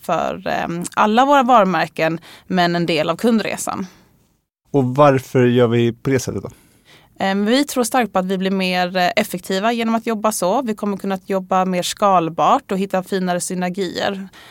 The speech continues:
Speaker 1: Ehm, men också effektiv-, effektivisering, kostnadsbesparingar är en del av det.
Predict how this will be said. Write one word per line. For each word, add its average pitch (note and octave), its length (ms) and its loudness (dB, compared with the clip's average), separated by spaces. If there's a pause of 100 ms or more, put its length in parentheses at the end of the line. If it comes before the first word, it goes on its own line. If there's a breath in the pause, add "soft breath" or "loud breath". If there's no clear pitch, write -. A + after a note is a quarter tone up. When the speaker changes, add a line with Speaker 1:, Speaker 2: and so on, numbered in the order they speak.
(180 loud breath)
Speaker 1:
Ehm, F3+ 300 0
men A#3 100 0
också - 200 -2
effektiv-, - 880 -8
effektivisering, G3 760 -4
kostnadsbesparingar - 1040 -6
är - 160 -2
en - 100 -8
del - 180 -6
av G3+ 100 -8
det. - 180 -6